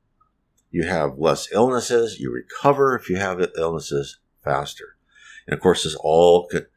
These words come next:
all pertains to this, you know, the spiritist doctrine in which we talk about the perispirit, which covers our body and is in, you know,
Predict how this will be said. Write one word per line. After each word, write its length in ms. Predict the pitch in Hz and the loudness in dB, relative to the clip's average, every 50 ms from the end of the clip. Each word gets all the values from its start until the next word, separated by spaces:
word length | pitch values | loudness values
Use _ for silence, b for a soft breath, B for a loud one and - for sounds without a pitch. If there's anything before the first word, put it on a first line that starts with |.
| b b b b | b b b b
all 240 | b - 80 80 - | b 0 0 0 0
pertains 640 | - 107 98 - - 73 62 64 69 67 - - - _ _ _ _ _ | -2 -4 -4 -2 -4 -2 -2 -2 -4 -6 -10 -14 -16 _ _ _ _ _
to 240 | - 85 76 67 65 | 0 2 2 2 2
this, 260 | 65 73 71 - - - | 2 0 -2 -4 -8 -6
you 100 | - 73 | -6 -6
know, 220 | 58 50 58 64 - _ _ - _ - | -4 -6 -8 -10 -12 _ _ -20 _ -14
the 80 | 71 | -12
spiritist 580 | - - - 73 69 69 69 - - 80 - - | -10 -4 0 2 2 2 2 0 -4 -6 -4 0
doctrine 420 | 80 71 71 69 - 71 71 65 | 0 0 0 0 -2 -6 -6 -6
in 100 | 64 65 | -4 -6
which 240 | 65 62 - - - b b b b | -6 -6 -8 -10 -16 b b b b
we 100 | - 71 | -10 -8
talk 280 | - 69 - - - | -6 -6 -8 -8 -8
about 400 | - - 67 64 65 65 - _ | -8 -4 -2 -2 -2 -2 -4 _
the 80 | - - | -12 -12
perispirit, 760 | - - 92 85 76 76 73 71 - - 71 67 69 67 - _ b b b b | -8 -4 0 2 2 2 0 -2 -4 -2 0 0 0 0 -2 _ b b b b
which 200 | - 76 - - | -8 -8 -8 -4
covers 380 | - 85 76 62 65 71 - 76 | -2 -2 0 0 0 -2 -2 -2
our 80 | 71 | -4
body 480 | 60 58 67 64 64 64 65 69 65 - B B B B B | -2 -2 -4 -2 -2 -2 -4 -6 -10 -12 B B B B B
and 100 | 71 73 | -4 -2
is 160 | 71 69 - - | -2 -4 -4 -4
in, 260 | 85 85 82 - - - _ _ - | -4 -4 -4 -6 -10 -18 _ _ -12
you 100 | - 73 | -8 -6
know, 140 | 62 52 | -6 -6